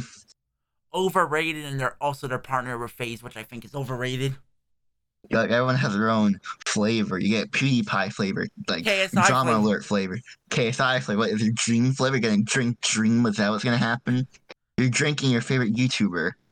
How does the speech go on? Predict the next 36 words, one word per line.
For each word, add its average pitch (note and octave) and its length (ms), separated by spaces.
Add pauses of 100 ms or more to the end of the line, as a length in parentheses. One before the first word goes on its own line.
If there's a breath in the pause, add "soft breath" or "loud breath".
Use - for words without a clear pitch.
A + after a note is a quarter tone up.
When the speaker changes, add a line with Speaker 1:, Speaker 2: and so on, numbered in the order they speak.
(120)
Speaker 1:
I E3 120
could F3+ 120
see F3 140
him D#3 160
Speaker 2:
Uh, - 20
Speaker 1:
making, C3+ 220
Speaker 2:
that's C3+ 180
Speaker 1:
I F3 80
could A3 140
see C#3 80
him F#3 60 (180)
Speaker 2:
disgusting. - 20 (120)
Speaker 1:
make-, G#3 60
I E3+ 100
could A3 120
see G#3+ 120
him F3 180
making C3 380
a A#2 300 (1160)
thing, B2 140
okay? C3 360 (2000)
His C#3+ 120
own D3+ 120
flavor. C3 440 (920)
Speaker 2:
Yeah, B2+ 340
everyone, C3 320
everyone C#3 260
has D3 120
their C3 100
own B2+ 100
flavor. G#2+ 560 (100)
Speaker 1:
But G3 300 (1200)
just D3 140
remember E3+ 260
this. A#2 380 (1080)
That's, D#3+ 300